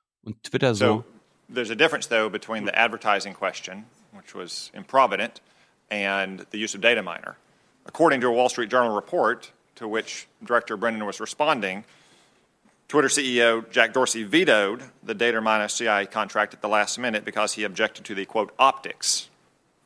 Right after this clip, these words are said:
Speaker 2: of continuing to help U S intelligence agencies. That Wall Street Journal report also said, though, that customers still getting data miner includes R T. Is that an accurate report?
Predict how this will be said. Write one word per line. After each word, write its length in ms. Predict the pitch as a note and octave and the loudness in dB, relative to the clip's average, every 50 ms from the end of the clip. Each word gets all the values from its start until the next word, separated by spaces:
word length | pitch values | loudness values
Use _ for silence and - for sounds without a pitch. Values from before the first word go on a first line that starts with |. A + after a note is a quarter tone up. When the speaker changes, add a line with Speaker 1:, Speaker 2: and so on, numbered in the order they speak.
| _ _ _ _ _ _ - | _ _ _ _ _ _ -18
Speaker 2:
of 100 | - - | -16 -14
continuing 460 | - G2+ F#2 - A#2 A#2+ A#2 A2 G#2 | -12 -8 -4 -2 -2 0 0 0 -2
to 60 | F#2+ G2 | -2 0
help 200 | G#2 G#2 G2+ - | 0 0 0 0
U 100 | G2+ G2+ | -2 -4
S 80 | G2 - | -4 -4
intelligence 400 | F#2 F#2 G#2+ G#2+ G#2 F#2+ F2+ - | -4 -2 -2 0 0 -2 -4 -4
agencies. 600 | F#2 - - - - - F2 - - - - - - _ _ _ _ _ _ _ _ _ _ _ _ - | -4 -4 -4 -6 -10 -10 -8 -6 -4 -2 -4 -4 -6 _ _ _ _ _ _ _ _ _ _ _ _ 2
That 180 | A2+ A#2+ - - - _ _ _ _ _ _ - | 2 2 2 -2 -12 _ _ _ _ _ _ 0
Wall 140 | A#2 A#2+ | 2 2
Street 160 | B2+ C3+ B2 A#2 | 4 4 4 6
Journal 180 | C3 C3 A#2+ | 6 6 6
report 300 | A#2+ - - B2+ B2 - | 4 4 4 4 4 6
also 360 | - C#3 D#3 C#3+ - C#3 A#2+ | 4 4 4 4 4 4 2
said, 320 | A2+ - - A#2 A2 G2+ F2+ | 2 2 2 2 2 2 2
though, 200 | G#2 G2+ G#2 A2 | 2 2 2 2
that 200 | F#2 G#2 - - | 0 -2 -4 0
customers 680 | - C3+ C3+ - - - A2+ G2 F#2+ F#2+ G2+ - - - | 2 2 2 2 0 -2 -2 -2 0 0 0 -2 -4 -4
still 220 | - - A#2+ A2 | -4 -2 -2 0
getting 260 | G2 A2 A2 A2+ G#2 | 0 0 -2 -2 0
data 220 | G2 G2+ G2 F#2+ F#2+ | 0 0 0 0 0
miner 320 | F#2+ F#2 F#2+ F#2 F#2 F#2 | 0 0 0 2 0 -2
includes 640 | - - G2 F2+ - - B2+ B2+ A2 G2 F#2 F2+ - | -2 -4 -8 -10 -6 -2 0 0 2 0 -2 -4 -4
R 200 | - - - - | -2 -2 -2 -2
T. 360 | - - - A2+ F#2 F2 - - | -2 -4 -4 -4 -4 -4 -6 -8
Is 100 | - F#2 | -4 -2
that 120 | A2 A#2 | 0 0
an 80 | A2 G2 | 0 0
accurate 340 | A2 G#2+ - - G#2 F#2+ G2 | 0 0 0 -2 -6 -6 -6
report? 400 | G2+ - - G#2+ A2+ A2+ - | -6 -2 0 2 2 2 2